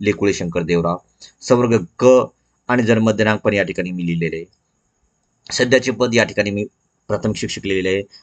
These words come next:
आणि सध्याच्या पदावर ज्या दिवशी मी रुजू झालो तो वीस बारा दोन हजार सात हा दिनांक मी लिहिलेला आहे. प्रशासकीय विभाग म्हणून जो ज्या श-, पंचायत समिती अंतर्गत आहे ते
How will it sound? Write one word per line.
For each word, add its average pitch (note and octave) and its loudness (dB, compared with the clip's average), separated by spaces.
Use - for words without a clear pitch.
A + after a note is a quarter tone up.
आणि A#2 0
सध्याच्या B2 2
पदावर A2+ 2
ज्या B2 4
दिवशी A#2+ -2
मी A2 -2
रुजू B2 -2
झालो A2+ 4
तो G#2 -4
वीस A#2+ 0
बारा G2 2
दोन F#2+ -4
हजार F#2 -2
सात F2 -2
हा - -12
दिनांक F2 -6
मी F2+ -4
लिहिलेला E2 -4
आहे. D#2+ -8
प्रशासकीय C3 0
विभाग G#2 2
म्हणून G2 -8
जो A2 -2
ज्या A#2 2
श-, - -14
पंचायत G#2+ -4
समिती F#2+ -4
अंतर्गत F2+ -2
आहे F2+ -2
ते F2+ -6